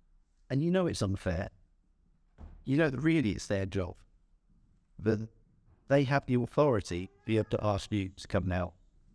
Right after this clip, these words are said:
So again, how do we react in these situations? Well, Jesus gives us the answer.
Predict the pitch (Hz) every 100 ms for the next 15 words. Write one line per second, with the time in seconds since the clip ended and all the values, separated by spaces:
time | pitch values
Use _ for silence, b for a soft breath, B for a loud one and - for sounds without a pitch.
0 | _ _ _ _ - _ _ _ - 151
1 | 190 135 - - 147 160 170 151 143 127
2 | 139 117 - 104 101 107 - - 107 107
3 | 104 101 82 - _ _ _ _ _ _
4 | _ _ _ _ _ _ _ _ _ _
5 | _ _ - _ _ - - - _ -
6 | 143 147 139 180 156 - 190 - 95 87
7 | 80 - -